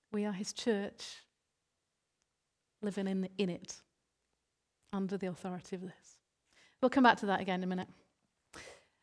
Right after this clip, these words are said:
Phil used the image last week of a walled garden, talking about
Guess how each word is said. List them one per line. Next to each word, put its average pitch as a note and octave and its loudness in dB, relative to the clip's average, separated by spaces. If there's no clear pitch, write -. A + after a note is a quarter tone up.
Phil C#4+ 10
used C4 8
the A#3+ 6
image A3 2
last G3+ 0
week G#3 2
of G#3 4
a G#3 4
walled G#3+ 6
garden, G3+ 6
talking G#3+ 2
about G3+ 4